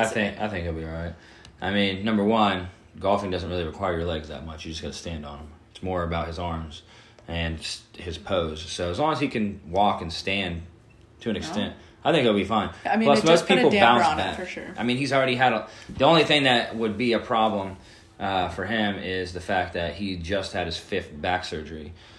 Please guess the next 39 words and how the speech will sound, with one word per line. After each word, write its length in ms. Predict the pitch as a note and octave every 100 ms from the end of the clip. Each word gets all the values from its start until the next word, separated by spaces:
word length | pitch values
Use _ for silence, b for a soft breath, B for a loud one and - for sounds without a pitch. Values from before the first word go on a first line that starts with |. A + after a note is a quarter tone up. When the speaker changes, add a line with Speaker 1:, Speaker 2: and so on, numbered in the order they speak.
| B
Speaker 1:
So 340 | - F#2+ F2 E2+
with 120 | E2+
that, 440 | G#2 F#2+ - -
with 120 | E2+ F2+
that 200 | G#2+ F#2
going 220 | F#2+ F2+
on, 300 | F2+ F2 E2+ E2+ B
he 120 | - A2+
was 100 | G#2+
Speaker 2:
Yeah. 60 |
Speaker 1:
already, 360 | A#2+ A2+ A2+ G#2+
he 160 | -
was 140 | A2+ G#2+
just 200 | C#3+ -
recovering 420 | D3+ D3 C3 B2
from 140 | A2 A2
his 100 | G2+
fifth 220 | A#2 G#2
back 180 | F#2+ F#2
surgery. 180 | - G2
He 60 |
did 200 | G#2+ D3+
win 120 | C#3+
the 80 | B2
Masters 400 | A2 A2 A2+ G#2
in 80 | G2+
twenty 240 | G2+ G2+
nineteen. 380 | F#2+ F#2 - F2+
Obviously, 380 | E2+ G#2 G#2 G2
last 300 | F#2+ F#2+ -
year, 200 | F#2 E2
nothing 280 | F#2+ F2 F2
was 120 | E2+
going 240 | F2+ F2
on 240 | G#2 A#2 G#2
because 280 | F2+ G2 F2
of 80 |
covid 240 | E2 G2 E2
nineteen. 500 | E2 D2 G#2 F#2+ E2+